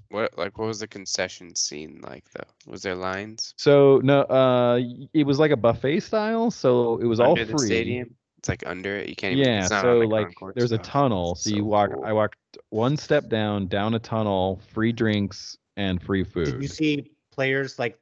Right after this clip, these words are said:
Speaker 3: throwing punches and one call the cops on, on, on
Speaker 2: <laughs>
Speaker 3: somebody
Speaker 2: I,
Speaker 3: too?
Speaker 2: I could
Speaker 1: Did it
Speaker 2: hear them talking to the officials and to each other.
Speaker 1: Do they have nachos or is it all bougie food?
Speaker 2: No, no, they had a pile of hot dogs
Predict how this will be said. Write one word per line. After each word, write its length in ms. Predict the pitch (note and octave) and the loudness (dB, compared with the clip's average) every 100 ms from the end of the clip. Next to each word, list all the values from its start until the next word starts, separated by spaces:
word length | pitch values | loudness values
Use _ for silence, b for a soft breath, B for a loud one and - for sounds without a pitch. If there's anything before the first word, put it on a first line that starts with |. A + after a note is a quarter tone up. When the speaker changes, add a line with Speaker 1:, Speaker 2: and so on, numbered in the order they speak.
| - | -8
Speaker 3:
throwing 300 | B2+ B2 A#2+ | -6 -6 -6
punches 640 | - B2 C#3+ C#3 C#3 B2 | -8 -8 -6 -4 -6 -8
and 400 | A2+ A2 G#2 G2 | -10 -10 -12 -12
one 220 | G2 A2 | -10 -10
call 180 | A2+ A2 | -8 -8
the 100 | G2 | -8
cops 320 | - G2+ A2 | -12 -12 -12
on, 360 | B2 B2 A#2+ C3 | -12 -12 -14 -14
on, 260 | D#3 B2+ A2+ | -14 -12 -12
on 160 | D#3 C#3+ | -6 -6
Speaker 2:
<laughs> 0 | |
Speaker 3:
somebody 320 | - B2 B2 B2+ | -6 -6 -6 -4
Speaker 2:
I, 60 | |
Speaker 3:
too? 220 | A#2+ B2+ C#3 _ - | -6 -8 -14 _ -2
Speaker 2:
I 80 | C#3 | 0
could 160 | - | 2
Speaker 1:
Did 120 | C3 | 2
it 40 | A2+ | 4
Speaker 2:
hear 180 | G3 A3+ | 4 2
them 200 | G2+ D2 - - _ _ _ _ | 0 -12 -20 -20 _ _ _ _
talking 340 | - C3 C3+ C#3+ | 2 2 2 0
to 80 | B2+ | 0
the 100 | A2 | 0
officials 720 | G#2 A#2 A2 E2 - G#2 - - | 0 -2 -4 -10 -12 -16 -18 -8
and 180 | G#2+ G2+ | -2 -2
to 160 | F#2+ A2 | 0 -2
each 180 | F#2 - | -2 -2
other. 360 | E2 - - - _ _ _ _ _ _ _ _ - | -2 -4 -12 -14 _ _ _ _ _ _ _ _ -12
Speaker 1:
Do 80 | F#2+ | -4
they 120 | G#2+ | -2
have 100 | G#2+ | -2
nachos 500 | G2+ G2+ G#2+ B2 A2 | -2 -4 -4 -4 -4
or 80 | F#2 | -8
is 100 | F2 | -10
it 80 | |
all 140 | F2 F2 | -8 -10
bougie 400 | D#2+ D#2 E2 D#2+ | -8 -10 -10 -14
food? 300 | - C#2 D2 _ _ _ _ _ _ | -12 -12 -12 _ _ _ _ _ _
Speaker 2:
No, 260 | B2 D3+ B2 | 2 4 4
no, 240 | F#2 B2+ | 2 0
they 140 | G#2+ F#2+ | 0 -2
had 220 | G#2 A#2 | -2 -4
a 180 | G2+ G#2 | -2 -4
pile 500 | - - G#2+ C3 D3+ | -4 -2 0 0 0
of 100 | C#3 | 0
hot 220 | B2 A#2+ | 0 0
dogs 640 | - E2+ E2 F#2 A2+ - | -2 -4 -4 -6 -12 -16